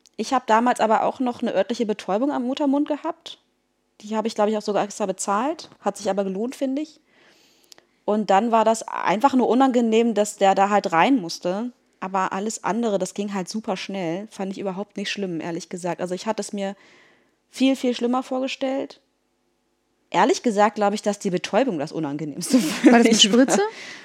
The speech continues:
Speaker 1: Ja, ja.
Speaker 2: Ah, okay, dann fällt das für mich eh wach. <laughs>
Speaker 1: Ja.
Speaker 2: Klar.
Speaker 1: <laughs>
Speaker 2: Ja.
Speaker 1: Ja,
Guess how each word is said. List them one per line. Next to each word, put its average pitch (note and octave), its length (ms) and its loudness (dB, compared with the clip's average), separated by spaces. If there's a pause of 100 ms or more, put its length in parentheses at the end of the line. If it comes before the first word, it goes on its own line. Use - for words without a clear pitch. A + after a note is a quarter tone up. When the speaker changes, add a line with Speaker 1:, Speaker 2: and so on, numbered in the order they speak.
(200)
Speaker 1:
Ja, G3 180 4
ja. F#3 280 2
Speaker 2:
Ah, B3 120 8
okay, A3 160 2
dann G3+ 140 2
fällt F#3+ 160 2
das F#3+ 100 -4
für F#3+ 80 -4
mich F3+ 140 -4
eh D#3+ 100 -4
wach. E3 160 -2
<laughs> - 20 2
Speaker 1:
Ja. F4 260 6
Speaker 2:
Klar. - 200 8
Speaker 1:
<laughs> D4+ 60 10 (1160)
Speaker 2:
Ja. G#3+ 160 0
Speaker 1:
Ja, F#3 280 -2